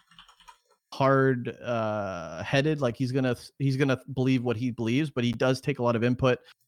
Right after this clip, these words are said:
from a lot of the pros. He listens to the Hitmans, the X-Lords, the Todds, everyone really. Um, and I, I, I don't know if everyone else's input gets listened to, but I know Remo's does. So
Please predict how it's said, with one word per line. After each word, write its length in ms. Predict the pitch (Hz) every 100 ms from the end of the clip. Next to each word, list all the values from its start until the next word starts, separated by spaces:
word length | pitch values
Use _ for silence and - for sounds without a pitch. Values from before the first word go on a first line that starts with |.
| _ _ -
from 160 | 135
a 60 | 127
lot 240 | 120 127
of 80 | 131
the 100 | 123
pros. 640 | - 135 139 143 143 - - _ _
He 120 | -
listens 340 | 135 131 135 123
to 60 | 127
the 80 |
Hitmans, 520 | 123 135 139 135 131 127
the 120 | 107
X-Lords, 720 | 127 - 131 127 123 123 - _ _
the 80 | 139
Todds, 760 | 131 - 117 117 117 110 - - _ -
everyone 460 | 143 139 143 131 123
really. 460 | 135 147 180 165 -
Um, 500 | 117 120 117 113 110 - _ _ -
and 120 | 127
I, 120 | 123 -
I, 300 | 107 - 127
I 20 |
don't 120 | 143
know 180 | 139 135
if 180 | - -
everyone 360 | 139 131 127 113
else's 560 | 120 135 156 135 - - _
input 320 | 139 135 147 131
gets 220 | 123 -
listened 280 | 127 156 143
to, 180 | 156 143
but 120 | 110
I 80 | 110
know 120 | 120
Remo's 420 | 107 117 131 131
does. 260 | 143 143 139
So 220 | 110